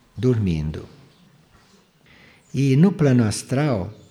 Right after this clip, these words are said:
as dimensões são diferentes, as coisas são diferentes. Então, no plano físico, nós temos que andar com os pés no chão, não é?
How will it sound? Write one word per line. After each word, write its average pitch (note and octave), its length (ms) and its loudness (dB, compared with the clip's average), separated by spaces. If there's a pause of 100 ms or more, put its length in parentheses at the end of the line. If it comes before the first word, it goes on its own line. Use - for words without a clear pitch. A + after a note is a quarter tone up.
(380)
as G2 120 -8
dimensões G#2+ 600 -4
são A2+ 180 -6
diferentes, C3 840 -4
as F#2+ 180 -8
coisas G2+ 320 -6
são A2 200 -6
diferentes. C3 1000 -6 (180)
Então, D#3+ 160 -4
no G3 120 0
plano A#2 320 -2
físico, A2 840 -6 (380)
nós A2+ 300 -8
temos C#3+ 320 -4
que - 100 -6
andar C#3+ 340 -2
com E3+ 120 -8
os E3+ 100 -2
pés D#3 300 -2
no F#3 100 0
chão, G2 420 -4
não F#2 140 -4
é? D#3 160 -4